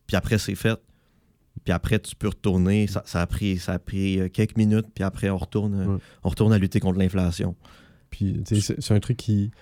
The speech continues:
Speaker 2: en soi, si ça passe, genre, nécessite pas tant de grands moyens,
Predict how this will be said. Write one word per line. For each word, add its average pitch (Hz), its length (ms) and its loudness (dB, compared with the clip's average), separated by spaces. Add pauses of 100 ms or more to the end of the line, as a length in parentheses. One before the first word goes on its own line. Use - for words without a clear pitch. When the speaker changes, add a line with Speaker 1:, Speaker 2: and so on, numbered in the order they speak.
(140)
Speaker 2:
en 104 120 4
soi, 120 200 4
si - 200 -4
ça 101 160 -2
passe, 107 400 -2 (260)
genre, 95 400 -2
nécessite 104 460 -4
pas 113 220 2
tant 110 220 0
de 98 120 0
grands 101 200 0
moyens, 101 440 -2